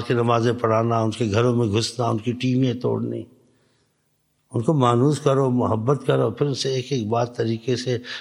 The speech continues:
مزاج کو بھی دیکھ کے کرو کہ انسان کا مزاج ہے، جلدی ٹھیک ہونا ہے، پرانا خرانٹ ہے۔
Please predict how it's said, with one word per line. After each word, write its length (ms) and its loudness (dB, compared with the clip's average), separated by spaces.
مزاج 640 4
کو 100 4
بھی 140 2
دیکھ 300 0
کے 80 -10
کرو 200 -10
کہ 60 -2
انسان 340 2
کا 140 0
مزاج 460 0
ہے، 60 0
جلدی 340 0
ٹھیک 320 -4
ہونا 320 0
ہے، 180 0
پرانا 480 0
خرانٹ 540 -2
ہے۔ 140 -6